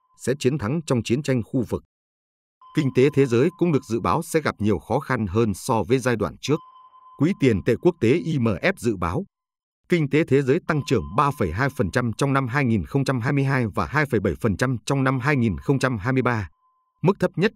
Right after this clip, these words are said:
kể từ năm hai nghìn không trăm linh một trừ giai đoạn xảy ra cuộc khủng hoảng tài chính toàn cầu hai nghìn không trăm linh tám,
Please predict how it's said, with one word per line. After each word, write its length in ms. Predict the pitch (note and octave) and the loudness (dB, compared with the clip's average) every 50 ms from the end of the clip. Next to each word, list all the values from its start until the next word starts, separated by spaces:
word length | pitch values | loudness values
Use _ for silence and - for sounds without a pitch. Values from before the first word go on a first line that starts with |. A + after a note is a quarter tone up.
| _ - | _ -2
kể 160 | B2 G2 - - - | 0 0 0 -2 -2
từ 120 | A#2+ G#2+ | -2 -2
năm 220 | F2 F#2+ C3 C#3 A#2+ | 0 0 -2 -2 -2
hai 140 | C#3+ D3 | -2 -2
nghìn 200 | C3 G#2+ G#2+ F2 | 0 0 0 0
không 220 | C#2+ - D3+ D3 B2 | -2 -2 -2 -2 0
trăm 160 | - C#3+ C#3 | 0 0 0
linh 180 | C3+ D3+ C#3+ A#2 | 0 0 0 0
một 120 | A2+ G#2 - - | -2 -2 -2 -2
trừ 120 | B2+ A#2 | -2 -2
giai 160 | E2 - C#3 B2 | 0 0 -2 0
đoạn 240 | G#2+ G#2 D#2+ - | 0 -2 -4 -6
xảy 280 | - - - C#3 G2+ D2+ | -10 -2 -2 0 0 0
ra 160 | - C3 C3+ | -2 -4 -4
cuộc 180 | - - C3+ A2 | -4 -4 -6 -4
khủng 260 | - - B2+ F2 F2+ | -2 -2 -2 0 0
hoảng 180 | G2+ F2 C#2 C2+ - | -2 -2 -2 -6 -4
tài 140 | - F#2 D2+ | -4 -4 -4
chính 240 | - - A2+ D#3 E3+ - | -2 -4 -4 -4 0 0
toàn 220 | A#2+ G2+ F#2 E2 | 0 0 0 -2
cầu 240 | - A#2+ G#2+ F2+ D2+ | -2 -2 -2 -2 -2
hai 180 | - - C#3+ | -2 -2 0
nghìn 220 | B2 G#2 G#2+ F2+ C#2+ | 0 2 0 -2 -2
không 220 | - - D3 C#3 | -2 0 0 0
trăm 160 | - C3 A#2 | 0 0 0
linh 200 | G#2+ G#2+ G#2+ G2+ | 0 0 -2 -2
tám, 280 | - F#2+ E2+ E2+ C3+ | -2 -4 -4 -2 -4